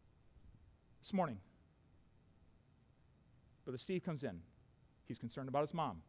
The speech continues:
She's ninety-one years old, not saved. Needs to come to Christ. He's burdened. You probably have people like that. Where are you? Brother, you came, you came by. Brother Chris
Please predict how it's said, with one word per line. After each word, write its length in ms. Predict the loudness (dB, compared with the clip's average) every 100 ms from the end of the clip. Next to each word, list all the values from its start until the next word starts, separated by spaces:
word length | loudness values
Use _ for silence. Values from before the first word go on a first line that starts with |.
| -20 -16
She's 200 | -10 -2
ninety-one 340 | -2 0 0
years 160 | 0 2
old, 200 | 0 0 -8 -20 -20 -20 -20 -6
not 160 | -6 -4
saved. 300 | -4 -4 -10 -20 -20 -20 -20 -20 -20 -20 -20 -20 -20 -8
Needs 140 | -8
to 60 | -4
come 120 | -4
to 60 | 0
Christ. 320 | 0 0 -4 -20
He's 140 | -10 -4
burdened. 360 | 0 0 0 -12 -20 -20 -20 -20 -20 -20 -20 -20 -10
You 160 | -6 -2
probably 400 | 2 0 0 -6
have 160 | -8
people 260 | -8 -10 -8
like 140 | -12 -12
that. 120 | -14 -14 -20 -20 -20 -20 -20 -20 -20 -20 -20 -20 -20 -20 -14
Where 120 | -8
are 100 | -6
you? 120 | -6 -12 -18 -20 -20 -20 -20 -20 -20 -20 -20 -20 -20 -20 -20 -20 -20 -20 0
Brother, 160 | 4 4
you 180 | 4 0
came, 280 | 0 -2 -2 0
you 120 | 0
came 220 | 2 2
by. 100 | 2
Brother 200 | 2 -2
Chris 280 | 2 2